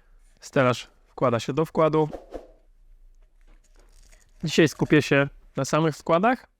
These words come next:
a w materiale, który ukaże się za tydzień, skupię się na samych stelażach.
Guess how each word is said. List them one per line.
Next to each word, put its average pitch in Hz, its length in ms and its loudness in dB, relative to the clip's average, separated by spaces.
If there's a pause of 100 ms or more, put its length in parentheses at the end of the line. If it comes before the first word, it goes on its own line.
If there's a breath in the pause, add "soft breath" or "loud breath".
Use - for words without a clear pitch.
(140)
a 151 120 -4
w 160 80 -14 (400)
materiale, 151 460 0
który 143 220 -6
ukaże 139 260 0
się 131 140 -2
za 139 120 0
tydzień, 160 380 0 (480)
skupię - 400 -6
się - 140 -6
na 117 120 0
samych 110 360 -4 (240)
stelażach. - 580 0